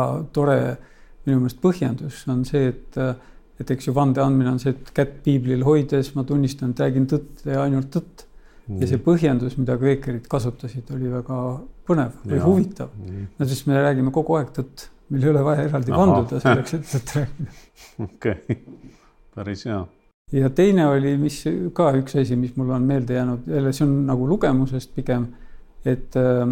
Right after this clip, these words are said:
Speaker 1: väga sarnane meie, mm, äh, talumeeste hoiakuga, et, äh, ei kummarda ma saksa ees.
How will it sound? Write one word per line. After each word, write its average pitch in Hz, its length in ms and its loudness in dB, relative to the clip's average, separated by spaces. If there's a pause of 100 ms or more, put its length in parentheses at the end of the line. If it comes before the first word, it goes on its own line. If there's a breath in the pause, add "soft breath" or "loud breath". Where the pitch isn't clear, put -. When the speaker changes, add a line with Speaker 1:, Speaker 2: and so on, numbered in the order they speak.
(160)
Speaker 1:
väga 139 200 0
sarnane 135 440 2
meie, 139 340 2 (160)
mm, 131 520 0
äh, 123 300 -2 (540 soft breath)
talumeeste 139 1300 0
hoiakuga, 131 720 2
et, 123 260 -4
äh, 131 400 -2
ei 131 40 0
kummarda 131 480 2
ma 131 140 2
saksa 139 420 -2
ees. 135 300 -8